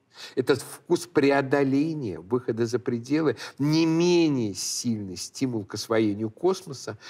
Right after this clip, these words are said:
чем наслаждение картинкой и гораздо более весомое оправдание больших затрат. А пока я прощаюсь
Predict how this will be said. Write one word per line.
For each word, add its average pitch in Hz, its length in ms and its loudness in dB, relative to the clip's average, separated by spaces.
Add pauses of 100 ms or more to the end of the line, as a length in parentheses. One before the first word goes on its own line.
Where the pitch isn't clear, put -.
(100)
чем 175 320 4
наслаждение 123 840 0
картинкой 110 760 -8 (540)
и 139 100 -2
гораздо 143 560 4
более 139 500 2 (120)
весомое 117 800 0 (120)
оправдание 110 720 -2
больших 92 480 -8
затрат. - 420 -12 (1040)
А - 60 -20
пока 208 280 0
я 233 60 2
прощаюсь 101 680 -4